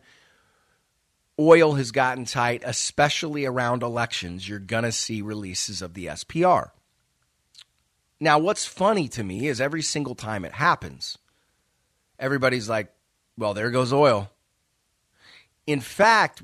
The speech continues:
if you look back to the history of,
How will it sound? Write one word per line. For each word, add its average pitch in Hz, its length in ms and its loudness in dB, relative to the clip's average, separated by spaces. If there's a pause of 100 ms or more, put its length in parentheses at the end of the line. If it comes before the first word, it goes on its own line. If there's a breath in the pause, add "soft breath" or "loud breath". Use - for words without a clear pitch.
if 131 240 -6
you 156 180 -4
look 180 300 -2
back 139 480 2 (1200)
to 156 140 -2
the 135 100 2
history 131 720 -2
of, 120 240 -4